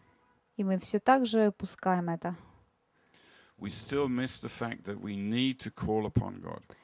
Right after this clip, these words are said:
Speaker 1: Мы всё так упускаем этот факт, что должны воззвать к Богу.
Speaker 2: We need to look to him for provision, not to the world.
Speaker 1: Нам нужно искать, э,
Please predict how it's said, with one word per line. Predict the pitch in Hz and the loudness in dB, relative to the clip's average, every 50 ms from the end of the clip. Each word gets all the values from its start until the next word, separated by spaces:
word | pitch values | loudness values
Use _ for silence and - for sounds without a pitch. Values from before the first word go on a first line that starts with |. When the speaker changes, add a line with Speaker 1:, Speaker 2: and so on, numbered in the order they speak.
| - _ _ _ _ - | -20 _ _ _ _ -8
Speaker 1:
Мы | 196 | -4
всё | - - 208 | -2 0 4
так | - 233 240 233 - | 6 6 6 4 2
упускаем | 214 202 190 - - 226 214 208 202 196 185 185 190 240 - - - - - | -2 -4 -4 0 4 6 6 6 6 4 0 -4 -6 -10 -14 -20 -20 -14 -10
этот | 180 185 190 180 - | -4 -4 -4 0 4
факт, | - 233 233 220 - | 4 4 4 4 0
что | - - - 202 190 | -4 -2 0 0 0
должны | 185 175 190 190 185 202 196 185 | 0 2 0 0 2 0 0 0
воззвать | 185 185 180 185 185 180 175 185 | 0 0 2 2 2 2 2 0
к | 170 | -4
Богу. | 170 180 185 175 170 170 175 170 - _ - | -2 0 0 0 0 0 -4 -6 -10 _ -14
Speaker 2:
We | - 104 | -10 -8
need | 104 110 120 131 120 - | -4 -4 -4 -4 -4 -6
to | - 113 | -8 -8
look | 113 117 123 120 - | -6 -6 -6 -8 -8
to | - - 104 92 | -8 -8 -8 -8
him | - - - - 165 160 139 104 85 78 | -8 -10 -8 -6 -4 -4 -4 -6 -8 -10
for | - - - 82 | -10 -10 -8 -8
provision, | - - 82 85 85 90 90 - - 80 78 78 82 82 82 87 | -8 -8 -10 -6 -6 -6 -6 -6 -8 -10 -12 -10 -10 -8 -6 -4
not | 98 113 139 - - - | -4 -4 -4 -4 -8 -10
to | - 131 | -10 -10
the | 120 117 107 | -10 -10 -10
world. | 95 87 - 50 - - - - - _ _ _ _ _ _ | -10 -10 -10 -10 -10 -12 -14 -20 -20 _ _ _ _ _ _
Speaker 1:
Нам | - 208 202 202 208 208 214 208 202 | -6 -2 0 2 2 2 2 2 2
нужно | 208 208 208 180 196 208 196 196 190 190 185 170 - - - - - - - - _ _ _ - | 4 4 2 2 2 2 4 4 4 4 2 -2 -6 -14 -20 -20 -20 -20 -20 -20 _ _ _ -12
искать, | 185 - - - 208 202 - - | -10 -2 2 4 4 4 4 0
э, | 196 | -2